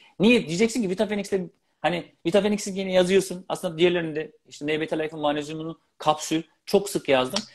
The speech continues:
Size çok önemli bir şey söyleyeceğim. Sonuçta bu Vitafenix'in ürünlerinin hazırlanırken benim çok katkım var arkadaşlar.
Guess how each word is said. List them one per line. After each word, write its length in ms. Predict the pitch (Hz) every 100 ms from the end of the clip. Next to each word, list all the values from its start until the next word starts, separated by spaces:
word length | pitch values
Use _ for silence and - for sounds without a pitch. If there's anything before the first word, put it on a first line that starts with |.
| _
Size 180 | - 220
çok 180 | 254 233
önemli 200 | 202 185
bir 60 | 160
şey 120 | 190
söyleyeceğim. 420 | 151 123 190 247 - - -
Sonuçta 760 | - 240 269 - 156 127 131
bu 320 | 214 262 - _
Vitafenix'in 680 | 180 247 240 233 - 185 -
ürünlerinin 640 | 196 233 226 185 147 151 -
hazırlanırken 720 | 196 208 214 202 233 254 - _
benim 220 | 185 240 220
çok 260 | 247 240
katkım 320 | 185 - 139
var 60 | 135
arkadaşlar. 540 | 151 185 135 - 98